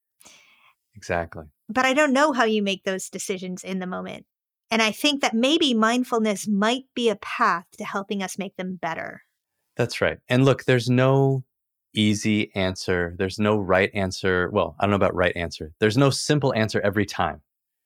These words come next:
Speaker 1: right? Each time it might be different. There might be sometimes we choose work, sometimes we choose family, sometimes we choose self. But what mindfulness does is it allows us to slow down and see things with true awareness. This is, this is really what mindfulness is,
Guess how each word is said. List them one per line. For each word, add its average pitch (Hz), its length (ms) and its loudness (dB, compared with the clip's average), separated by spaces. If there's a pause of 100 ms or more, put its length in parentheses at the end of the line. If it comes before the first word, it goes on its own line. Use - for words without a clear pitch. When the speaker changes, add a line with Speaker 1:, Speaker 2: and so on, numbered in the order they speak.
(220)
Speaker 1:
right? 98 220 -2
Each 139 260 0
time 113 260 -2
it 98 80 -4
might 101 200 0
be 104 100 -4
different. 92 380 -6
There 87 100 -4
might 95 180 0
be 98 80 -4
sometimes 104 440 -4
we 98 80 -2
choose - 280 -4
work, 92 280 0
sometimes 92 420 -4
we 90 60 -8
choose - 260 -10
family, 85 340 -8
sometimes 90 440 -10
we - 40 -20
choose - 220 -12
self. - 460 -2 (680)
But 120 120 4
what 113 180 4
mindfulness 120 580 2
does 87 420 0
is 104 140 0
it 95 80 -2
allows 95 300 2
us 123 140 -4
to - 100 -6
slow 98 400 0
down 85 460 -2 (520)
and 98 160 -2
see 151 320 -2
things 117 400 -2
with 90 200 -8
true 104 420 0
awareness. 85 640 -2
This 156 160 2
is, 151 180 0 (140)
this 135 160 2
is 110 160 -2
really 92 200 0
what 78 140 -2
mindfulness 87 520 -4
is, 80 240 -6